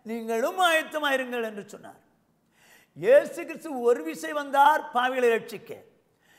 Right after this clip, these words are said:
இன்னொரு விசை வருகிறார் மனுஷகுமாரனாகிய இயேசு. எதற்காக? தமக்கு காத்து கொண்டிருக்கிறவர்களை மீட்டு போக வரப்போகிறார். ஆகவே சீஷர்களை பார்த்து சொல்கிறார், "நீங்களும் ஆயத்தமாயிருங்கள்" என்று சொல்லி.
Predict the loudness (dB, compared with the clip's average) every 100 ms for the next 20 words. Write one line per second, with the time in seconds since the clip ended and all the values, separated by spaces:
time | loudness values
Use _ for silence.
0 | _ _ -12 -8 -6 0 0 0 -6 -6
1 | -4 -4 0 2 0 -2 -10 -8 -8 -8
2 | -6 -4 -4 -4 -4 -6 -6 -18 _ _
3 | _ _ _ _ -8 -4 -4 -6 0 0
4 | 2 2 0 -8 -20 _ _ -8 -8 -6
5 | -6 -6 -4 -4 -4 -6 -12 -8 -8 -6
6 | -10 -6 -4 -4 -6 -10 -8 -6 2 2
7 | 4 0 -2 -4 -8 -10 -18 _ _ _
8 | _ _ -20 -8 0 4 4 2 4 4
9 | 4 -8 -8 -4 2 2 4 2 2 -8
10 | -6 -4 -2 0 -2 -4 -18 -20 _ _
11 | _ -12 -10 -2 -2 0 -4 -6 -2 2
12 | 2 0 -2 -4 -6 -10 -18 -20 _ _
13 | -16 -14 -14 -16 -20 -20